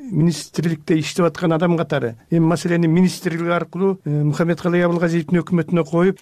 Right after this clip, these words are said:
чече турган көп нерсе бар экен эми жогорку деңгээлде. Колдон келсе, бир экспедиция уюштурсаңыз, чыгармачыл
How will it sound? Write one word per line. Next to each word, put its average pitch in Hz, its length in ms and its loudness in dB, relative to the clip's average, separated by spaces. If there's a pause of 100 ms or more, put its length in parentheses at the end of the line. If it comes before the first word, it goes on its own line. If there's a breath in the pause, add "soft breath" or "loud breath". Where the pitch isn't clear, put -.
(120)
чече 165 260 -4
турган 165 300 0
көп 170 180 -2
нерсе 175 240 0
бар 175 120 0
экен 202 180 -4
эми 165 100 2
жогорку 147 500 0
деңгээлде. 143 680 2 (400 soft breath)
Колдон 202 340 0
келсе, 208 420 0
бир 185 320 -4
экспедиция 208 680 -2
уюштурсаңыз, 208 720 0 (320)
чыгармачыл 180 720 0